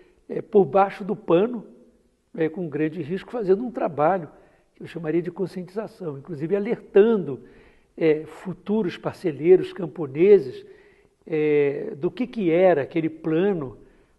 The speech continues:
na verdade, com todo um perfil militar. E, e começamos a ser perseguidos lá, inclusive pelo coordenador desse núcleo, desse distrito de colonização, distrito de colonização Alexandre de Gusmão.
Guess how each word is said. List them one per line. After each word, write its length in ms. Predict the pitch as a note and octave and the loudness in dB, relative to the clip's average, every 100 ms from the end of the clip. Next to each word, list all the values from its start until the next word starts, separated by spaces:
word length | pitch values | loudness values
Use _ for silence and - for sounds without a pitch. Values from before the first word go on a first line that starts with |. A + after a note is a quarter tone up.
| - | -14
na 100 | E3 | -10
verdade, 1000 | C#3+ C#3 C3 D3 E3+ E3 F3 D#3+ D3 C#3+ _ | -6 -6 -4 -2 -4 -4 -8 -8 -8 -14 _
com 160 | E3 | -16
todo 300 | C#3+ A3+ A3 | -6 -2 -2
um 60 | B3+ | -4
perfil 420 | - F#3+ - G3 | -2 -2 -4 -8
militar. 640 | F3 G3+ A3 - C#3+ C3 - _ _ _ _ _ _ _ _ | -8 -10 -12 -8 -6 -8 -12 _ _ _ _ _ _ _ _
E, 80 | F3+ | 0
e 200 | F#3 G3+ | 2 2
começamos 420 | F#3+ G3 G#3+ G#3+ | 0 -2 -2 -2
a 60 | G#3 | -2
ser 100 | - | -4
perseguidos 760 | - - A#3+ E3 D#3+ D3+ C3 | -8 -8 -8 -10 -8 -10 -10
lá, 200 | C3+ A2+ _ _ _ | -14 -14 _ _ _
inclusive 320 | - F3 F3 | -18 -8 -6
pelo 160 | - F#3+ | 0 0
coordenador 960 | F3+ G3+ E3 G3 G#3 D3+ D3+ F3 - - - _ _ _ _ | 0 -6 0 -2 -2 -4 4 4 2 -8 -20 _ _ _ _
desse 440 | F#3 C3 C#3 - | -18 -12 -12 -10
núcleo, 680 | D#3+ C3+ G#3+ A3 D3 B2 A2 - _ _ _ _ | -6 4 4 4 -6 -10 -12 -20 _ _ _ _
desse 300 | C#3+ D3 - | -12 -12 -10
distrito 680 | D#3 E3 - - F#3+ G#3 G#3 | -12 -12 -10 -2 -2 -2 -6
de 120 | D3 | -12
colonização, 760 | - F3 E3+ D#3 C3+ - D#3 C3+ - - _ _ _ - | -12 -10 -8 -6 -6 0 -2 -2 -10 -20 _ _ _ -16
distrito 360 | C#3+ - F3+ | -16 -8 -8
de 60 | E3 | -6
colonização 680 | E3+ D#3+ D3+ D3 - F3 E3+ | -6 -6 -6 -8 -6 -6 -6
Alexandre 360 | E3 - E3+ | -8 -8 -8
de 60 | E3+ | -8
Gusmão. 420 | E3+ C3+ B2+ A#2+ | -10 -10 -14 -16